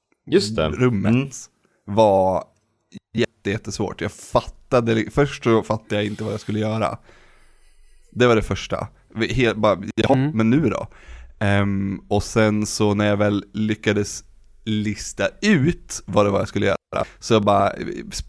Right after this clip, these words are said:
Speaker 2: hur jag än vände och vred på det så hann råttjävlarna ikapp och förgiftade soppan
Speaker 1: Ja,
Speaker 2: för
Speaker 1: just
Speaker 2: mig.
Speaker 1: det, de
Speaker 2: Så att jag
Speaker 1: fick
Speaker 2: inte
Speaker 1: inte
Speaker 2: kunde liksom ge, ja.
Speaker 1: Mm.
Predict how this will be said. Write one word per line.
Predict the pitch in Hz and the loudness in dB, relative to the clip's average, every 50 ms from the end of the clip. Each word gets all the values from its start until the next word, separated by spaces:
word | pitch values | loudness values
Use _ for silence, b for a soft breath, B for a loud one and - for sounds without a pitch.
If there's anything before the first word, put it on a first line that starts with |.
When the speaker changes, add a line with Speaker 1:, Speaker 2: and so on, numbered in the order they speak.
| - - - | -14 -8 -4
Speaker 2:
hur | 123 113 156 147 139 135 | -2 0 0 2 2 2
jag | 123 120 117 117 | 4 4 4 4
än | 113 113 | 4 4
vände | 110 110 110 107 104 | 2 2 2 2 2
och | 107 120 | 2 4
vred | 135 131 117 104 | 4 2 2 2
på | - 104 | 2 0
det | 101 101 | 0 0
så | - 110 | -4 -2
hann | 104 104 101 101 104 107 107 107 - | -2 -2 -2 -2 -4 -6 -6 -6 -4
råttjävlarna | 104 107 107 - - - - 120 113 123 127 120 117 113 104 101 98 98 101 101 101 | -2 -2 -2 -2 -4 -12 -6 0 2 4 4 4 4 4 2 0 -2 -4 -4 -4 -6
ikapp | 110 - - 110 104 - - - | -6 -2 -2 -2 -2 -4 -8 -10
och | - | -6
förgiftade | - 110 107 104 101 - - - - 98 101 107 104 | -2 -2 -2 -2 -2 -6 -10 -14 -8 -6 -6 -4 -2
soppan | 113 104 - - - - 117 101 107 | -2 -2 -4 -6 -2 0 0 0 2
Speaker 1:
Ja, | 110 | 0
Speaker 2:
för | 135 151 | -2 -2
Speaker 1:
just | 143 - - - | -2 -4 -6 -2
Speaker 2:
mig. | 90 90 90 | -2 -2 -2
Speaker 1:
det, | 85 | -2
de | 95 107 101 | -2 -4 0
Speaker 2:
Så | 101 101 | 0 0
att | 95 | 2
jag | 110 104 | 2 2
Speaker 1:
fick | 104 | 2
Speaker 2:
inte | 104 98 104 | 0 -2 -6
Speaker 1:
inte | 90 - 104 98 95 | -4 -2 -2 -2 -2
Speaker 2:
kunde | - 98 104 | -6 -6 -6
liksom | - - - 98 98 98 | -6 -4 -4 -2 -2 0
ge, | 107 117 101 - - - | 0 0 -2 -2 -2 -2
ja. | 101 101 104 | -2 0 0
Speaker 1:
Mm. | 107 113 117 123 | 0 0 -2 -4